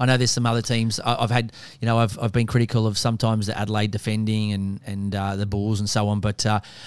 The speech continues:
at the moment the Wanderers seem to have the clangers of the clangers, right? And they seem to, like I said, they're playing well. They've got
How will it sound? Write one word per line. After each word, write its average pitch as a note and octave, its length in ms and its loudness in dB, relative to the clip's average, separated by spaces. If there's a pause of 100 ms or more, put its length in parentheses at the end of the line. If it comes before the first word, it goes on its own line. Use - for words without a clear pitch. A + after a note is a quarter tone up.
at C3 160 0
the B2 60 2
moment A#2 320 2
the A2+ 60 -2
Wanderers A#2 360 2
seem G#2+ 260 -2
to G2 80 -8
have G#2 140 -2
the G2 80 -6
clangers G#2 340 -2
of G2+ 60 -4
the G2+ 80 -6
clangers, A2 420 -2
right? A2+ 240 2
And A2+ 220 -2 (320)
they C3+ 100 4
seem D3+ 240 4
to, C#3+ 160 0
like B2 120 2
I - 20 -2
said, A#2 280 2
they're A#2 120 0
playing C#3 340 4
well. A2+ 300 2 (560)
They've A#2 260 4
got - 220 2